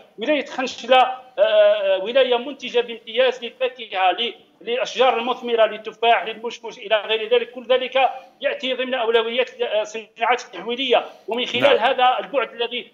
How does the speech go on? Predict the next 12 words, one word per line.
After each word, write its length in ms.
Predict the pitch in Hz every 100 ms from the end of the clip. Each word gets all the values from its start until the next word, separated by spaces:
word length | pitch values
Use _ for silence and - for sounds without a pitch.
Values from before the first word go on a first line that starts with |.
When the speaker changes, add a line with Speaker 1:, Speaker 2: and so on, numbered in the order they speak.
| _
Speaker 1:
الآن 260 | 214 247 262
أبرق 360 | 240 240 240
به 140 | 240 226
السيد 280 | 214 233 226
رئيس 220 | 226 214
الجمهورية 640 | 202 220 233 262 277 277 - -
هو 420 | 240 294 285 269 208
يجدد 420 | 208 320 240 254
التزامه 800 | 233 - 214 208 285 277 214 214
تجاه 380 | 214 202 240 208
ولاية 200 | 220 214
خنشلة، 420 | - 220 - 185